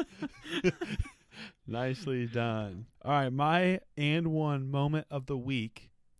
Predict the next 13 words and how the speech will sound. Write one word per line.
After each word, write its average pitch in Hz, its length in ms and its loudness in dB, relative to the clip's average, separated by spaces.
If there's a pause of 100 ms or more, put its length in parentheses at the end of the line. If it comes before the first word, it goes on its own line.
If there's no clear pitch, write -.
It's - 160 -8
really 185 180 -2
hard 156 260 0
for 135 120 -4
me 123 140 -2
because 117 280 -4
I 110 80 -4
can 110 160 -12
cut 165 180 -2
it 165 80 -6
between 131 480 -6
two 151 280 -4
things. 110 680 -12